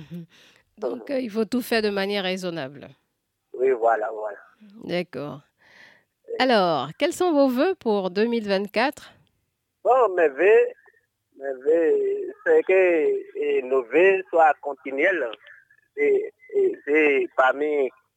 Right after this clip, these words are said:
Speaker 2: qui sont bons devant Dieu, et tous nos souhaits qui peuvent nous conduire dans des bonheurs, et des bonheurs très, et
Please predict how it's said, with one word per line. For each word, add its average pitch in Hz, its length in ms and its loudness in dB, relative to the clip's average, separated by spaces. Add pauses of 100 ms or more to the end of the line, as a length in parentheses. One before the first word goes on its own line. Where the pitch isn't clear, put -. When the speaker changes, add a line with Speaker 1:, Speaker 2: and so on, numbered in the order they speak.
(140)
Speaker 2:
qui 311 180 -8
sont 147 140 4 (100)
bons 143 400 2
devant 127 280 0
Dieu, 123 280 -4 (760)
et 151 280 4 (160)
tous 330 120 -4
nos 269 200 -4
souhaits 156 480 0 (300)
qui 135 400 -8 (100)
peuvent 147 180 2
nous 131 260 -8
conduire 123 360 -4
dans 120 200 -2
des 113 160 -6
bonheurs, 131 560 2
et 113 280 -10 (760)
des 113 100 -2
bonheurs 123 600 0 (100)
très, 131 380 0
et 120 360 -4